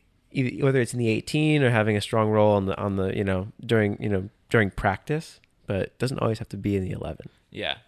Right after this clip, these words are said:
Speaker 2: I think he has a strong faith in his players, which, which also explains why he's so popular with the players. But I th-, I think, yeah, he has, it, it seems like the approach sometimes is like, "Oh, we're gonna work individually with,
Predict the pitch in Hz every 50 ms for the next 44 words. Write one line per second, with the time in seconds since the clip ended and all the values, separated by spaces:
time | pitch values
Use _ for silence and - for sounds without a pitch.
0 | _ - - 127 - 190 196 190 - 190 185 170 156 151 127 - - - 123 117
1 | 113 107 - - 113 117 113 117 113 107 98 - - 120 110 107 107 104 101 98
2 | 104 95 - - - - 107 107 104 - 104 101 101 - - 110 95 - - 104
3 | 104 101 92 101 98 98 98 90 - 98 95 - - 123 127 - - 131 117 98
4 | 87 - - - - 107 104 98 90 92 92 90 - - _ - - - - _
5 | _ - 104 101 92 101 - - - - 110 - - 117 110 104 - - _ _
6 | - - 107 113 101 92 80 87 85 107 110 110 110 107 104 101 - - - _
7 | _ _ _ _ _ _ _ _ _ _ _ _ _ _ _ _ _ _ _ _
8 | _ _ - - 110 110 - - 117 120 - - - 135 131 131 127 120 123 110
9 | 107 - - - 87 90 110 107 104 101 95 - 98 - - 117 110 110 - -
10 | - 107 101 98 110 101 98 98 95 87 95 92 87 101 98 95 90 - - -
11 | 110 107 104 104 101 98 69 - 110 110 104 107 107 107 107 107 104 - - 104
12 | 104 98 92 101 101 101 104 101 95 95 92 90 85 82 78 - - 87 98 95
13 | 95 92 87 - - - - -